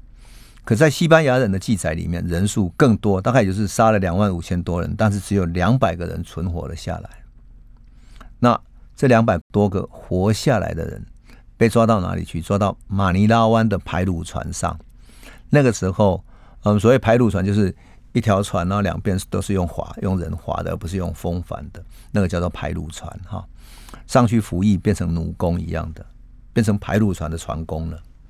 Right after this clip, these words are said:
本来做生意的商人、海商，全部都幸存下来的人，全部抓去当海商。那西班牙人当然也趁火打劫，把所有华人的房屋啊、财产、船只全部都没收了。死者大部分是漳州、泉州，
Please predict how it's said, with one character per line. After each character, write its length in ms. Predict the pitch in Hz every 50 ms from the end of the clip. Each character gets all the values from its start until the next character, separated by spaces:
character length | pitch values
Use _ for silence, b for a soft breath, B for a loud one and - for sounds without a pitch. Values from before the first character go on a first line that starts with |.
| - - - - - - - - - B B B B -
本 140 | - 135 123
来 120 | 120 127
做 200 | 143 - 233 214 170
生 180 | - 190 170
意 100 | 165 147
的 100 | 120 113
商 300 | 101 - 117 110 117 117
人、 180 | 107 90 90 92
海 260 | 82 - 90 73 78
商， 300 | 82 - - 98 92 90 - _ _ _ _ -
全 160 | - 113 110
部 100 | 117 117
都 180 | 110 107 101 107 - - -
幸 400 | - - - - - - 147 123
存 180 | - 107 95
下 160 | 95 - 123
来 80 | 101 85
的 80 | 82 82
人， 80 | 85
全 180 | 87 - 87 87
部 80 | 90
抓 160 | 85 95 90 85
去 100 | 85 85
当 160 | 85 85 85
海 180 | 82 80 -
商。 280 | - - - 73 80 85 - - B B B B B B B B B B B B
那 80 | - 143
西 160 | - - 151
班 180 | 147 151 151 156
牙 140 | 131 117 123
人 200 | 127 101 95 95
当 160 | 110 113 120
然 120 | 110 92
也 100 | 87 90
趁 260 | 90 - 131 113 95
火 160 | 82 87 80 80
打 220 | - - - 76
劫， 180 | - - 78 78
把 160 | - 76 71
所 200 | - - 113 113
有 80 | 107
华 260 | 90 - - 87 107 139
人 100 | 131 101
的 80 | 101
房 280 | 101 - 107 98 101 113
屋 180 | 123 117 120
啊、 160 | 120 113 104 107
财 220 | 98 - 101 104
产、 180 | 101 101 78 76 B B B B B B B
船 320 | - - - 113 123 160 165
只 200 | 139 156 156 160
全 220 | 139 - 107 113
部 80 | 117 104
都 100 | 104 104
没 240 | 107 107 104 90
收 280 | 87 - - 87 82 82
了。 160 | 80 80 85 - _ _ _ _ _ _ _ _ _ -
死 320 | - - - - 95 107 107
者 160 | - 98 82
大 180 | - - 98 92
部 140 | 90 92
分 160 | 82 92 87 82
是 100 | 82 80
漳 320 | - - 90 90 90 90
州、 180 | - 87 82 92
泉 280 | 90 - - - 78 85
州， 240 | 82 - 80 80